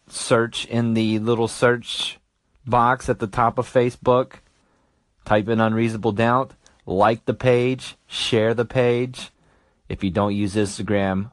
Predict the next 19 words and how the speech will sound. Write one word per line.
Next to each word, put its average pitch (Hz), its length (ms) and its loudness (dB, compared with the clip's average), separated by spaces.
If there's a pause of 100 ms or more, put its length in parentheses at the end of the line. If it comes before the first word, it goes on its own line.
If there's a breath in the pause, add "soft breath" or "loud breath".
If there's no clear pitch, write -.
(100)
follow 92 300 2
the 92 120 -4
show 95 300 0
there. 98 460 0
Make 160 240 0
comments. 190 760 0 (440)
I'll 127 120 2
share 143 240 0
those 120 180 0
comments 92 600 -2
on 113 160 2
this 107 160 -2
podcast. 98 640 -2 (1200 soft breath)
West 160 220 0
Virginia 160 360 2
wins 143 280 0
tonight 139 340 0
by 107 180 2
thirty-three. 127 1000 0